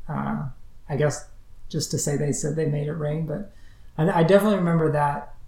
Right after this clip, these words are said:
like, Liz dancing under, uh, the money falling is,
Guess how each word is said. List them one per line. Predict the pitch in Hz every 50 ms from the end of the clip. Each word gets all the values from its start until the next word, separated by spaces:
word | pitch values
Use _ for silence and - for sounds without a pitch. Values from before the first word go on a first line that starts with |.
| - - -
like, | - 151 139 147
Liz | 143 147 147 151 147 143 143 135 - - - - - - - - - 170
dancing | 147 151 151 143 143 - - 156 147 139 143 147 143 - - - - - - - - -
under, | 185 160 147 147 147 143 147 - 220 - - -
uh, | 160 147 147 147 156 175 180 - -
the | 156
money | 147 143 143 139 143 139
falling | - - 147 143 143 143 143 143
is, | 143 143 - - - - -